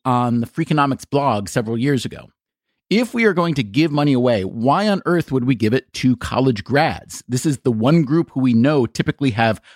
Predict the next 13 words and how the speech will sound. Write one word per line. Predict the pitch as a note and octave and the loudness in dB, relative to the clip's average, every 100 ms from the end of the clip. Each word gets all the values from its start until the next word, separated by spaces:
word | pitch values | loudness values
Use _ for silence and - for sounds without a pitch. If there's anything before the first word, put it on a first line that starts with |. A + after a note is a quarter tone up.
| _ - | _ -2
high | D#3 F#3 A#2 | 0 0 0
incomes | G#2 G2 G2+ D#3+ - - | -2 0 0 0 -2 -2
and | B2+ C3+ | 2 2
who | B2 | 2
have | A2+ B2 | 0 2
enjoyed | B2 A2 C#3+ C#3 - | 2 2 2 2 0
income | C#3+ C3+ A2+ | -2 2 0
growth | F#2 A#2+ F#3+ B2 - | 0 0 2 0 -4
over | A#2+ A2 | -8 -6
the | |
past | A2+ G#2+ - | -2 -2 -2
four | - A2 | -2 -2
decades. | A2+ F3+ - - - | 0 -2 -4 -14 -20